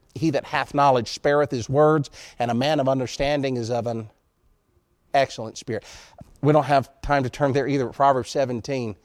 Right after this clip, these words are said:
you should cross-reference it with Daniel chapter six and verse three. Daniel six and verse three is about this man Daniel who had been made a slave in Babylon. And in Daniel chapter six, he had,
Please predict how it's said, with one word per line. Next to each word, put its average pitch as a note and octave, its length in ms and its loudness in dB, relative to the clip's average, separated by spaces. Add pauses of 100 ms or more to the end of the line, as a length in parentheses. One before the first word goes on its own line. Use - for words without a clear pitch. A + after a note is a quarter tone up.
(240)
you C3 100 -6
should - 160 -6
cross-reference C#3+ 760 2
it B2 80 -6
with A2 140 -6
Daniel B2 280 -6
chapter A#2 340 -8
six - 280 -8
and G#2+ 80 -10
verse G#2 200 -6
three. G2 320 -10 (920)
Daniel D3 260 0
six - 280 -4
and C3 80 -4
verse B2 220 -2
three C#3+ 160 -2
is B2+ 120 -2
about A2 220 0
this A#2+ 180 -6
man A2 220 -6
Daniel C3 400 -4
who B2 140 -6
had G#2+ 140 -4
been G#2+ 160 -6
made A2+ 180 -2
a G2 40 -6
slave B2+ 500 0
in G2+ 120 -6
Babylon. B2+ 460 -2 (1080)
And B2 240 0
in A#2 100 -4
Daniel C#3+ 300 0
chapter C3+ 340 -2
six, - 460 0 (180)
he C3 160 -2
had, A#2 300 -2